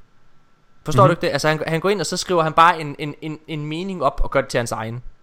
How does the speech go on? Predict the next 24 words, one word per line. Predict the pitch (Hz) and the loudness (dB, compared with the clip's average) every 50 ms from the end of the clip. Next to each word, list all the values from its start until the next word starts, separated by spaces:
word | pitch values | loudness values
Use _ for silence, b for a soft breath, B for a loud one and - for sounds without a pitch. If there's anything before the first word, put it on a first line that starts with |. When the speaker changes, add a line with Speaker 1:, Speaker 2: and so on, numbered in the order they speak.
| _ _ _ _ - - | _ _ _ _ -4 -2
Speaker 1:
er | 160 | 0
jo | 151 | 2
det, | 165 196 | 2 2
som | - 160 151 | 2 0 -2
Nikolaj | 151 175 175 151 120 | -2 0 0 0 0
også | 123 127 - - | -2 -4 -4 -4
påpeger. | - 127 - 123 113 - - - _ _ _ _ - | -6 -4 -4 -6 -8 -8 -10 -16 _ _ _ _ 0
Speaker 2:
Ja, | 135 196 202 - _ - | 0 0 0 -2 _ -2
det | 160 185 180 | -2 0 0
forstår | 196 160 - 208 214 190 | -2 0 2 2 2 4
jeg | 131 135 | 2 2
godt. | 147 175 - - - | 0 -2 -4 -4 -4
Speaker 1:
Og | 139 - - | -4 -2 -2
det, | 220 214 | -2 0
Speaker 2:
Det | 175 170 | 2 4
er | 160 | 6
Speaker 1:
og | 165 | 8
så | 175 | 8
Speaker 2:
ikke | 180 | 8
Speaker 1:
er | 202 | 6
det, | 190 170 | 4 2
og | 160 | 0
så, | - 175 | 0 -2
Speaker 2:
okay. | 175 | -4